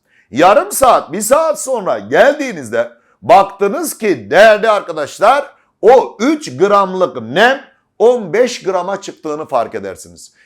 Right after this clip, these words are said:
Peki sizce o mutfaktaki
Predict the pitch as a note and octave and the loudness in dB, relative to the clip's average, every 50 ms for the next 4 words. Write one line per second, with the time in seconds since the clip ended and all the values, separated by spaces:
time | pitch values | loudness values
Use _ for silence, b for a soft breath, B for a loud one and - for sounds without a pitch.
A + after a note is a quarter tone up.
0 | _ _ - C#3+ F3 F3 B3 A3 - - - F3 A3+ B3+ A#3+ F3+ F3 F3+ B2 - | _ _ -4 -4 -4 -2 -4 -6 -6 -6 -6 -6 -6 -6 -6 -4 -2 -2 -2 -4
1 | - - _ _ _ _ _ - F3+ A#3 B3 F3 - - - - G#2+ C3+ F3+ F#3 | -6 -14 _ _ _ _ _ 4 6 6 6 6 4 -2 -10 -12 -4 -2 -2 -2
2 | F#3 - - D3+ F#3 G3 F#3+ - - - F#3+ F#3 - - A3+ A#3+ F#3+ C3 - - | -2 0 2 2 2 2 0 -4 -2 -2 -2 -2 -2 0 0 2 2 0 -2 -6
3 | _ | _